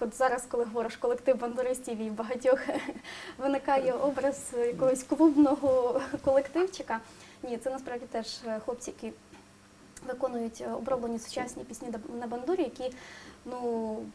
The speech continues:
ну, звучать, я не знаю, це, це для мене відкриття, щось таке із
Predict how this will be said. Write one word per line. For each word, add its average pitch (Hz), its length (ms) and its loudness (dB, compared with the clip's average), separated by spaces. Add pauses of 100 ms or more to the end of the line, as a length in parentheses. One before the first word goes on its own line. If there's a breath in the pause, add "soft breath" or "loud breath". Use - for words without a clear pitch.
(640)
ну, 262 100 0
звучать, 240 560 -2
я 226 100 -2
не 226 100 -6
знаю, 220 280 -8
це, 220 260 -4 (260)
це 247 60 -10
для 233 100 -2
мене 240 140 -2
відкриття, 240 580 0
щось 233 260 -8
таке 220 360 -6 (160)
із 208 80 -8